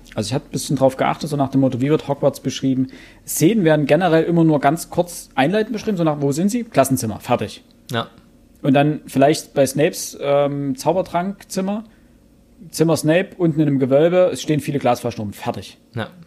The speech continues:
Speaker 1: Na, also es gibt andere Autoren, die dann anfangen so, "Ja, und dort besetzte sich der Dreck an den Fläschchen ab und da gab's Fläschchen mit grünen, mit blauen, mit rosanen Tinkturen und so weiter", sich irgendwie seitenlang ergehen, wie dieses Zimmer aussieht,
Speaker 2: Ja.
Speaker 1: um es zu beschreiben, wie die Bänke beschaffen sind, wie es riecht. Also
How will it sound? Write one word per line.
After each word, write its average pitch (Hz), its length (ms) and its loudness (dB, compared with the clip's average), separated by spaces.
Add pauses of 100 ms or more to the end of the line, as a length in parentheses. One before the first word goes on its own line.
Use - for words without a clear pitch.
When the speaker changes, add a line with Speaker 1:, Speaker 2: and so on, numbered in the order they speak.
(520)
Speaker 1:
Na, 139 120 2
also 160 140 2
es - 80 -4
gibt 170 140 -6
andere 185 560 2 (460)
Autoren, 156 360 2
die 135 80 0
dann 135 160 2
anfangen 135 260 0
so, 117 80 -6
"Ja, 123 400 -2
und 123 160 0
dort 135 200 -4
besetzte 127 340 -2
sich 110 100 -8
der 127 140 -2
Dreck - 260 -6
an 131 100 0
den 123 200 0
Fläschchen 127 360 -2
ab 120 200 -4
und 127 80 2
da 120 80 0
gab's 120 240 -6
Fläschchen 127 280 -2
mit 127 140 -2
grünen, 135 300 2
mit 127 140 0
blauen, 123 340 2
mit 123 120 0
rosanen 127 380 0
Tinkturen 131 500 -2
und 135 80 -4
so 127 60 -8
weiter", 127 240 -2 (220)
sich 135 160 -2
irgendwie 143 180 2
seitenlang 135 480 2
ergehen, 139 400 2
wie 143 60 -2
dieses 131 320 -8
Zimmer 185 300 2
aussieht, 117 260 -2
Speaker 2:
Ja. 131 60 -2
Speaker 1:
um 127 80 -2
es 120 100 -6
zu 127 100 -8
beschreiben, 127 500 0
wie 127 60 0
die 139 140 -6
Bänke 131 360 0
beschaffen 127 460 -4
sind, 127 180 -2
wie 135 60 -2
es 131 240 -8
riecht. 131 460 2 (280)
Also 135 220 2